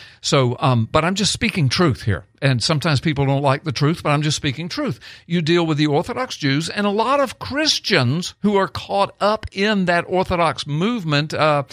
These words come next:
Messianic roots, which is good. Uh, ninety percent of it is good. But when it comes to even they have adopted some of the Orthodox Jewish, um, regulations, if you will,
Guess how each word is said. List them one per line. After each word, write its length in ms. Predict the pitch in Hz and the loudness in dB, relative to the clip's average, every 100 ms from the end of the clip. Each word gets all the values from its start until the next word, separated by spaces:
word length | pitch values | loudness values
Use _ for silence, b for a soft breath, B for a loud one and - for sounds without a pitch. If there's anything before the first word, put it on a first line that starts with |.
| B B - | B B -4
Messianic 600 | 151 180 - 185 180 165 | 0 2 2 2 0 0
roots, 280 | 143 180 - | 0 0 -2
which 220 | 403 - | -2 -2
is 140 | 277 | -4
good. 300 | 170 156 226 | 0 2 2
Uh, 160 | 247 180 | 0 0
ninety 340 | 180 185 233 | 0 0 -2
percent 320 | 220 165 220 208 | -4 -4 -2 -2
of 100 | 151 | -2
it 80 | |
is 160 | 135 123 | -2 -4
good. 300 | 135 233 160 | 0 0 2
But 160 | 156 170 | 0 0
when 120 | 165 | -2
it 120 | - | -4
comes 340 | - 208 208 - | -2 -2 -2 -2
to 200 | 202 151 B B - | 0 -2 B B -2
even 320 | 202 180 160 | 0 2 2
they 180 | 190 214 | 0 0
have 180 | 190 | 0
adopted 540 | 170 143 156 156 170 143 | 0 0 0 0 -4 -4
some 160 | 165 | -4
of 80 | 160 | -2
the 60 | 147 | 0
Orthodox 580 | - 131 165 151 131 127 | 2 2 2 0 0 -2
Jewish, 500 | 131 214 254 147 - B B B | -2 -2 0 0 -2 B B B
um, 280 | 135 117 104 B | 0 2 -2 B
regulations, 920 | 127 165 139 139 123 120 - 127 117 | 0 2 2 2 4 4 2 2 2
if 160 | 123 123 | 0 -2
you 100 | 117 | -2
will, 360 | 113 113 180 | 2 2 0